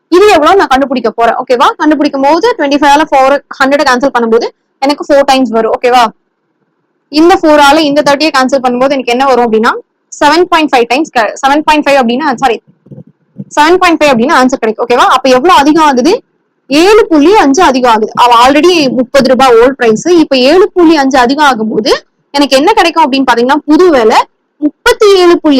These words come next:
அஞ்சு அதிகம் ஆகுது அப்படின்னு வந்து அர்த்தம். ஓகேவா? So புது பிரைஸ் என்ன எனக்கு ஒரு கேஜிக்கு முப்பத்தி ஏழு புள்ளி அஞ்சு அப்படிங்கிறது. இவ்வளவு கால்குலேஷன் போட வேண்டாம். எனக்கு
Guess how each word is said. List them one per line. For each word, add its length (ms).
அஞ்சு 220
அதிகம் 340
ஆகுது 300
அப்படின்னு 240
வந்து 140
அர்த்தம். 320
ஓகேவா? 220
So 60
புது 200
பிரைஸ் 300
என்ன 220
எனக்கு 240
ஒரு 140
கேஜிக்கு 380
முப்பத்தி 360
ஏழு 180
புள்ளி 240
அஞ்சு 220
அப்படிங்கிறது. 400
இவ்வளவு 300
கால்குலேஷன் 460
போட 120
வேண்டாம். 280
எனக்கு 180